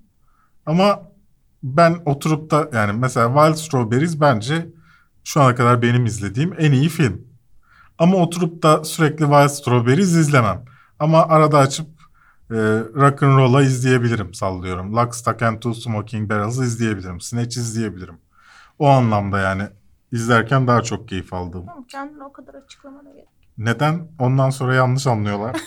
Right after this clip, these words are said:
Speaker 2: <laughs> Tamam.
Speaker 1: "Tenet gişede patladı mı?" demiş Utkucan. Aslında beklenenden daha fazla, e, kazandı ilk haftasında. İlkercan Tunçkol demiş ki, "The Boys inceleme gelir mi? Sezon veya bölüm olarak." Sezon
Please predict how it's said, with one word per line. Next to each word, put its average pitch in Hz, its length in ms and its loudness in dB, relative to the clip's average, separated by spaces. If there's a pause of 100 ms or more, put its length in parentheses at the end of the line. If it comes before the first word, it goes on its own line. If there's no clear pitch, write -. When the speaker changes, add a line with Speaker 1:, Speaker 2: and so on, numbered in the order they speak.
(240)
Speaker 2:
<laughs> - 340 -20
Tamam. 294 160 -8
Speaker 1:
"Tenet 180 360 0
gişede 175 380 0
patladı 165 460 0
mı?" 156 100 2
demiş 107 300 -2
Utkucan. 143 540 -2 (100)
Aslında 147 460 0
beklenenden 147 640 0
daha 147 200 6
fazla, 95 500 -4 (320)
e, - 20 -8 (440)
kazandı 90 600 -6 (300)
ilk 98 200 -8
haftasında. 87 640 -10 (480)
İlkercan 165 800 2
Tunçkol 160 480 -2
demiş 185 260 -2
ki, 160 100 -2
"The 147 180 0
Boys 165 240 2
inceleme 165 420 2
gelir 165 220 0
mi? 165 120 0
Sezon 147 440 0
veya 151 280 2
bölüm 139 220 4
olarak." 120 400 0
Sezon 131 320 0